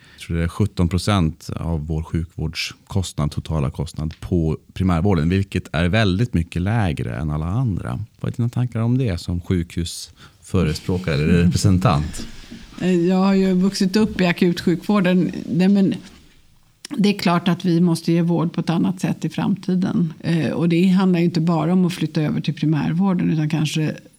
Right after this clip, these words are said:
Speaker 2: ännu mer flytta över saker till patienterna. För att kunna få, eh, frigöra resurser för de här allra sjukaste och kunna jobba riktigt bra med dem i vårdkedjan,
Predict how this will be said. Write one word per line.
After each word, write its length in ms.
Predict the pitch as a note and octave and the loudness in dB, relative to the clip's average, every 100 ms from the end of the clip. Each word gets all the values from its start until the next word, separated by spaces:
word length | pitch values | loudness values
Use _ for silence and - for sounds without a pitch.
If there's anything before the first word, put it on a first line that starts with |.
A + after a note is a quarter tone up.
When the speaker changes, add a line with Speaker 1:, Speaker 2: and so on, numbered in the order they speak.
| - | -6
Speaker 2:
ännu 360 | E3+ E3 F#3 A#3 | -2 2 4 4
mer 260 | G3+ E3+ | 4 2
flytta 280 | - D#3+ E3 | 0 -2 0
över 160 | D#3 D#3 | -2 -2
saker 260 | D#3 D3+ | -2 -4
till 100 | F3 | -4
patienterna. 800 | E3 D3+ F#3 G#3 G#3 F3 B2+ D#3 D3+ | -2 0 2 2 0 -2 -2 -2 -2
För 180 | - G3+ | 0 2
att 140 | G#3 | 2
kunna 240 | G#3+ G#3+ F#3+ | 2 2 2
få, 260 | G3 B3 A3+ F#3 F#3 - | 2 2 2 0 -4 -8
eh, 440 | - E3 F3 E3 G3+ | -6 -2 0 0 -2
frigöra 560 | - G3+ F#3 G#3+ A#3+ A3 | 0 2 4 4 2 2
resurser 420 | G#3+ D3 D#3 E3 | 0 0 0 -2
för 100 | F3 | 0
de 120 | E3+ | 2
här 160 | E3 D#3 | 2 2
allra 380 | - E3 E3+ | 0 0 0
sjukaste 640 | D#3+ F#3+ F#3 - A3+ G#3 F3 | 0 0 0 0 -2 0 -2
och 60 | |
kunna 220 | E3+ E3+ E3+ | 0 2 2
jobba 300 | E3+ D#3+ E3 | 2 2 2
riktigt 580 | E3+ E3+ - E3 D#3 | 2 -2 -2 -4 -4
bra 240 | E3+ D#3+ E3+ | -2 0 0
med 160 | E3+ | 2
dem 360 | F#3 C4 F#3 F3 | 2 2 2 2
i 140 | - | 0
vårdkedjan, 920 | E3 E3 E3+ - A#3 A3+ G3+ E2 B2 | 0 2 0 -2 0 0 0 0 0